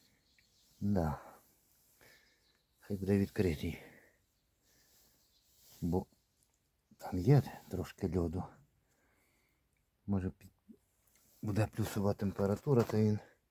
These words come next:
потече. Треба було... Тоді відкрити, ну нічого, хай буде так, хай буде відкритий.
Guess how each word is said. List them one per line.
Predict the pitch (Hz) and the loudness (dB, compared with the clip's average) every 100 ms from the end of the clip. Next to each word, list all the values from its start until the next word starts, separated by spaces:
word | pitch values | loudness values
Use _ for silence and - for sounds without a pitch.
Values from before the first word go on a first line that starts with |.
| _ _ _ _ _ _ _ _ _ _ _ _ _ _ _ | _ _ _ _ _ _ _ _ _ _ _ _ _ _ _
потече. | 98 - 110 - 98 - - _ _ _ _ _ _ _ _ _ _ _ _ _ _ _ _ _ _ _ _ _ _ _ _ _ _ _ _ _ - | -12 -8 -10 -6 -6 -6 -8 _ _ _ _ _ _ _ _ _ _ _ _ _ _ _ _ _ _ _ _ _ _ _ _ _ _ _ _ _ -8
Треба | 92 90 | -2 0
було... | 82 87 - _ - - - - - - 107 | 0 -4 -6 _ -20 -20 -20 -20 -20 -16 0
Тоді | 113 | 4
відкрити, | 107 - 92 87 104 | 4 2 0 0 2
ну | 101 | 2
нічого, | 104 - 90 76 | 2 0 -2 -2
хай | 90 90 | -2 -2
буде | 95 87 | -2 -2
так, | - - - - | -4 -6 -8 -4
хай | 95 | -4
буде | 85 90 | -2 -2
відкритий. | - - - - | -2 -6 -8 -18